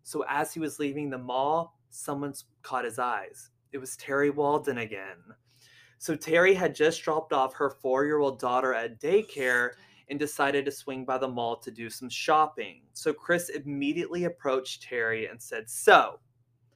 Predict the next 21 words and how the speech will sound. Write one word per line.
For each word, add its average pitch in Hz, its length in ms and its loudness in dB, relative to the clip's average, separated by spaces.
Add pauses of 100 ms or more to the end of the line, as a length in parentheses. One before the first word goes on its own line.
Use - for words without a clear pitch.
(280)
have 143 220 0
you 143 80 0
changed 139 400 -4
your 143 100 2
mind 131 240 0
about 131 300 2
modeling 143 500 2
yet?" 170 340 2 (640)
And 139 100 -8
Terry 151 220 2
was 147 140 0
like, 143 140 0
"No, 143 520 0
I'm 143 180 -6
not 156 300 0
interested. 143 440 -10
I 120 40 -2
already 147 240 0
told 147 340 -4
you 120 100 -12
that." 92 420 -8